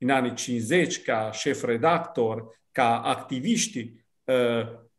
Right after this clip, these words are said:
de partid, nu numai s-au supus, dar au, au promovat. Nu numai comunismul, dar au promovat această idee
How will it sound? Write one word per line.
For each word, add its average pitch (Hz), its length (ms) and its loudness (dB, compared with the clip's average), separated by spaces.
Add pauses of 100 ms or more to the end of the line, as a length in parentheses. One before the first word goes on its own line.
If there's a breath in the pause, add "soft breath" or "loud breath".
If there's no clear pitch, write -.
(120)
de 123 140 4
partid, 123 560 -2 (140)
nu 247 160 2
numai 247 260 4
s-au 123 240 2
supus, - 360 -6
dar 127 140 2
au, 113 340 -4
au 151 320 2
promovat. 127 880 2 (380 soft breath)
Nu 349 120 -2
numai 214 360 6
comunismul, 151 760 0
dar 131 280 2
au 170 220 2
promovat 151 540 0
această 170 460 -2
idee 123 520 2